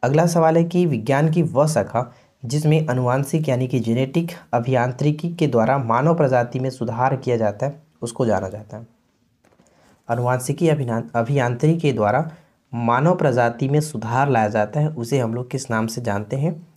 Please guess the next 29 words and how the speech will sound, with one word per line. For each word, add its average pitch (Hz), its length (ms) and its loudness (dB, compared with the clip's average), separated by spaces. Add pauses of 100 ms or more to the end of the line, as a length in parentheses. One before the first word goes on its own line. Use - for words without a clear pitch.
(400)
यूजेनिक्स 135 560 2
के 120 100 -4
नाम 107 180 -2
से 113 120 -8
जानते 104 320 -8
हैं। 80 140 -10
यूजेनिक्स, 107 600 -4
ऑप्शन - 340 -2 (180)
बी 107 180 -4
हो 104 120 -4
जाएगा 107 240 -4
करेक्ट 101 400 -8
आंसर, 117 240 -2
यूजेनिक्स। 110 920 -6 (1040)
अगला 139 220 4
सवाल, 160 360 2 (420)
निम्नलिखित 160 380 4
में 180 120 4
से 185 380 0 (200)
केवल 156 440 4 (120)
अदिश 156 340 4
राशि 101 260 -2
को 127 120 -2
चुनिए, - 320 -10 (840)
केवल 151 400 2
अदिश 127 340 0
राशि 101 240 -4
को 113 120 -4
चुनिए। - 340 -12